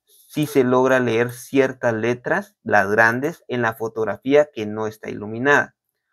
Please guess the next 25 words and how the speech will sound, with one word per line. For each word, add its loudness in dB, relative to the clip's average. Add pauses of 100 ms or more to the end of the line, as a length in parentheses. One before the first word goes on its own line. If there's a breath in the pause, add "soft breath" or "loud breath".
(340 soft breath)
Ahora 6
bien, -4
en -10
la -4
fotografía -4 (100)
que -16
está -4
iluminada, -2 (640)
sí -6
se 4
logra 6
ver 0
más 2
detalles 0
de -4
las -6
letras. 0
Por -6
ejemplo, -6 (420 soft breath)
donde 0
dice 2 (160)
Power 6
Sonet, -4 (200)
ahí 0
dice -8